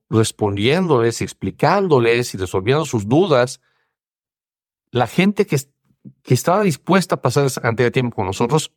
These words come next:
esa era la gente que estaba realmente interesada en la oportunidad que teníamos para ellos.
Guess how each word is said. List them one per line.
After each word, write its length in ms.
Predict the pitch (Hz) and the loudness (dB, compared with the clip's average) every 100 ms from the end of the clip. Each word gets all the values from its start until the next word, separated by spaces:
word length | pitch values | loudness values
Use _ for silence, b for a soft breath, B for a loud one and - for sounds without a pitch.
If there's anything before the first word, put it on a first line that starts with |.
| _ | _
esa 300 | 220 202 208 | 0 2 2
era 140 | 190 | 2
la 80 | 180 | 2
gente 360 | - 120 104 113 | 2 0 0 -4
que 60 | |
estaba 260 | 101 123 110 | -2 0 2
realmente 640 | 104 107 120 113 107 - | 2 2 2 0 -2 -4
interesada 800 | 113 107 107 104 104 80 82 - _ _ _ _ _ _ _ | -4 -4 -6 -2 -2 0 -2 -8 _ _ _ _ _ _ _
en 100 | 101 | -4
la 60 | 95 | -4
oportunidad 600 | - 95 98 98 123 131 | -2 -4 0 0 0 -2
que 80 | - | -6
teníamos 340 | - 69 67 | -2 -2 -2
para 200 | - 64 | -4 -6
ellos. 340 | 50 - _ | -8 -18 _